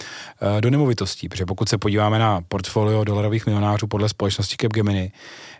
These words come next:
eh, co vydávají zprávu každý rok, tak zjistíme, že cca dolaroví milionáři mají okolo patnácti procent v nemovitostech. Samozřejmě my se pak jako můžeme odchýlit, ale odchýlení od patnácti procent, eh, k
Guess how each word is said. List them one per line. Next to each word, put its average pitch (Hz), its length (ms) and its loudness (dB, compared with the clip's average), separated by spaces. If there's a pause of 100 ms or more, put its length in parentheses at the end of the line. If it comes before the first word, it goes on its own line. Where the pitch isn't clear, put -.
(120)
eh, 95 200 0 (160)
co - 140 0
vydávají 98 300 4
zprávu 98 280 2
každý 98 200 0
rok, 95 100 0
tak 113 140 0
zjistíme, 107 320 0
že 104 100 2
cca 101 540 4
dolaroví 101 320 2
milionáři 101 400 0
mají 107 220 0 (300)
okolo 110 260 0
patnácti 104 540 0
procent 107 380 0
v 104 40 0
nemovitostech. 104 540 0
Samozřejmě 95 240 -2
my 95 60 -2
se 92 100 -4
pak 95 140 -2
jako 98 140 -4
můžeme 104 240 0
odchýlit, 147 460 0
ale 98 200 2 (600)
odchýlení 117 420 2
od 95 120 -4
patnácti 110 500 2
procent, 110 540 0
eh, 110 40 0 (540)
k 107 120 -2